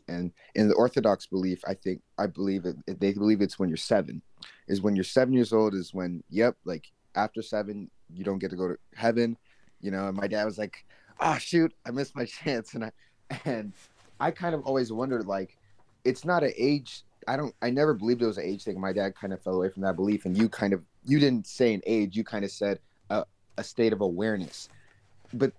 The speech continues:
isn't that kind of like a gray line? Like, what is this specific state of awareness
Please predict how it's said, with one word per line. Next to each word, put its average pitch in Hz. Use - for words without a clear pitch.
isn't 147
that 160
kind 147
of 135
like 123
a 101
gray 120
line? 113
Like, 107
what 127
is 117
this 113
specific -
state 117
of 110
awareness 107